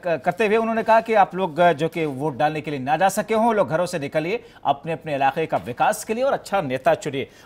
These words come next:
और आर नाइन की भी यही अपील है कि आप वो लोग जो कि अपने घरों से जिनका वोट है नहीं निकल सके हैं, जरूर निकलिए,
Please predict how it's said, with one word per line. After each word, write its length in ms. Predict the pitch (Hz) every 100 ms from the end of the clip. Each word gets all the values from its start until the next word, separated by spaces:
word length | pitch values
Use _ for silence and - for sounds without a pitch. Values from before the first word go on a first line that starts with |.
| -
और 260 | 175 180
आर 160 | 180 208
नाइन 240 | 240 311
की 120 | 262 262
भी 160 | 240
यही 160 | 220 226
अपील 320 | 196 185 147
है 100 | 160
कि 140 | 185
आप 340 | 190 175 196 -
वो 240 | 147 131 247
लोग 420 | 277 220 262 247
जो 180 | 196 226
कि 140 | 226
अपने 320 | 214 202 196
घरों 220 | 120 190
से 280 | 202 202 190 - -
जिनका 240 | 165 175 170
वोट 340 | 120 196 202
है 160 | 175 156
नहीं 160 | 160
निकल 220 | 190 190 196
सके 260 | 196 208
हैं, 380 | 202 208 175 107
जरूर 260 | 180 262 320
निकलिए, 460 | 240 226 170 185